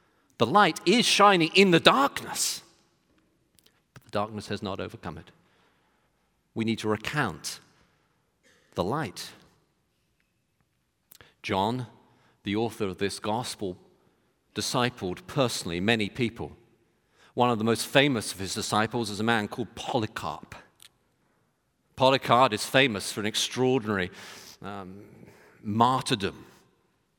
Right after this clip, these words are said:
Polycarp also discipled many people. One of them was the famous Irenaeus. He lived and worked in southern France. Irenaeus discipled many people. One of them was the famous Ambrose, the great preacher of Rome.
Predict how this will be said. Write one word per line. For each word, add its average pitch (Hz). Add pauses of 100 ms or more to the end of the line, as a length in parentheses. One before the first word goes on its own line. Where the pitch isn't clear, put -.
(800)
Polycarp 120
also 117 (120)
discipled 98
many 92
people. 104
One 117
of 98
them 101
was 87
the 104
famous 101
Irenaeus. 117 (1600)
He 113
lived 98
and 90
worked 101
in 92
southern 92
France. 98 (260)
Irenaeus 117
discipled 107
many 117
people. 107
One 123
of 113
them 104
was 101
the 107
famous 113
Ambrose, 101
the 101
great 113
preacher -
of 87
Rome. 90